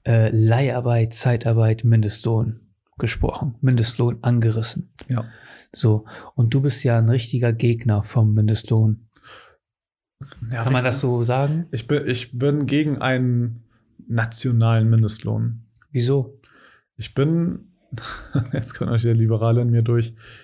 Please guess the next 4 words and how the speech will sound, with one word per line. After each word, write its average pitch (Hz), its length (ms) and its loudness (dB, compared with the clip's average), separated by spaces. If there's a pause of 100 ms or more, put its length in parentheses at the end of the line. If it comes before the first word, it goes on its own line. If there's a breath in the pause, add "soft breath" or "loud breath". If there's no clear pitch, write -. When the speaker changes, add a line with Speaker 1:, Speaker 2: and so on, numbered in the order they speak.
(180 loud breath)
Speaker 2:
ich, - 200 -18 (1120 soft breath)
so 127 580 -2
viel 160 520 -2
Staat - 720 -4